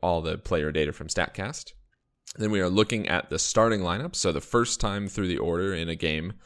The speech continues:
the first eighteen batters, basically, <laughs> in, on, or first nine batters for each team in a game are counted as the starting lineups. And then we do something where we look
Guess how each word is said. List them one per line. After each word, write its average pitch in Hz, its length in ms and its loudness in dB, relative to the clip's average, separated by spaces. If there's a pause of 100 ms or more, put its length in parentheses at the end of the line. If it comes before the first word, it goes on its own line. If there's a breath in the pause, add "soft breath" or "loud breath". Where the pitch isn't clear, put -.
(480 soft breath)
the - 60 -10
first - 360 2
eighteen 95 380 2
batters, 85 540 4
basically, 101 600 -4
<laughs> - 60 -8
in, 98 240 -2
on, 85 460 -4 (340)
or 76 160 -6
first 92 240 -4
nine 90 240 0
batters 82 340 0
for 80 140 -6
each 71 240 -6
team 78 240 -6
in 82 60 -6
a 80 40 -6
game 85 320 -4
are 82 80 -10
counted 82 420 -4
as 73 280 -6
the - 80 -14
starting 78 300 -2
lineups. 123 500 -4 (680 soft breath)
And 107 120 0
then 110 140 4
we 104 100 4
do 98 180 6
something 92 360 2
where 87 180 2
we 85 120 0
look 87 420 0